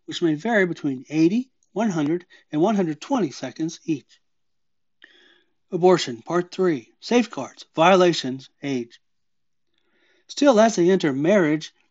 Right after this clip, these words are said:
it is important for couples to realize that God has made ways for them to reduce pregnancy risk when they're not ready or do not wish yet for a child to love and care for.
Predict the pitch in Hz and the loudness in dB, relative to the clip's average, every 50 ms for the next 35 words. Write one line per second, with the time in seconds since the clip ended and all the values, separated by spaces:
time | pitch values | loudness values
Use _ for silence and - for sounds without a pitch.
0 | _ - 180 175 160 175 180 175 - 277 277 247 190 - 165 147 - - 214 208 | _ 0 0 2 4 4 4 6 6 6 4 4 2 -2 -4 -2 2 4 4 4
1 | - 165 139 - - 147 143 170 180 156 147 143 139 135 - 139 127 - - 190 | 4 2 -2 -2 -2 -2 0 2 2 2 2 0 -2 -2 -6 -8 -10 -6 -2 2
2 | 220 247 247 220 - - _ _ - 147 135 - 170 196 214 190 156 156 165 170 | 4 6 4 4 2 -6 _ _ -12 -12 -8 -6 -2 -2 0 0 -2 -2 -2 -4
3 | 170 165 - 147 143 151 156 156 - 143 139 139 135 139 202 233 226 - - _ | -4 -4 -6 -8 -8 -8 -8 -8 -8 -8 -8 -8 -6 -6 -4 -4 -4 -4 -6 _
4 | _ _ - 180 180 180 170 151 - 143 131 120 123 123 131 - - _ _ _ | _ _ -8 -6 -6 -6 -6 -8 -8 -8 -8 -6 -8 -8 -10 -12 -14 _ _ _
5 | _ _ _ _ - 139 139 131 135 160 202 240 240 - 165 165 156 151 147 156 | _ _ _ _ -8 -8 -6 -6 -6 -4 -4 -4 -6 -4 -4 -4 -2 -2 -2 -2
6 | 151 156 147 131 127 131 180 202 196 180 170 147 139 139 175 214 208 - - 131 | -2 -2 -2 -4 -6 -4 -2 -2 0 0 -2 -2 -4 -4 -4 -4 -4 -4 -6 -8
7 | 123 131 - - 147 143 139 - - - 240 233 196 139 117 113 - _ _ _ | -8 -8 -10 -12 -12 -12 -10 -10 -4 -2 0 0 0 0 -4 -8 -14 _ _ _
8 | _ 139 147 165 165 139 127 123 - - 160 151 127 - - 117 104 - | _ -6 -4 -2 -2 -4 -6 -8 -8 -8 -8 -8 -8 -10 -16 -18 -18 -20